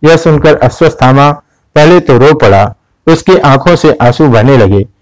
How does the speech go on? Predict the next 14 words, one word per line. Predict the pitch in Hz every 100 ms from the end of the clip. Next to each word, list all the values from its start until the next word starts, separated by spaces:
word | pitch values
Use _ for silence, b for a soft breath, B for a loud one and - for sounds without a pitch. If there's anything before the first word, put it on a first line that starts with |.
| _ -
मगर | 156 165
फिर | 156 175
वह | 175 151
रोष | 120 156 170
से | - 117
भर | 120 135
गया। | 107 98 104 _ _ _ _ -
उनका | 160 160 151
सारा | 147 147 160
शरीर | - 143 139
क्रोध | 123 151 156
से | - 127
तमतमा | - 131 131 143 151 120
उठा। | 98 - 95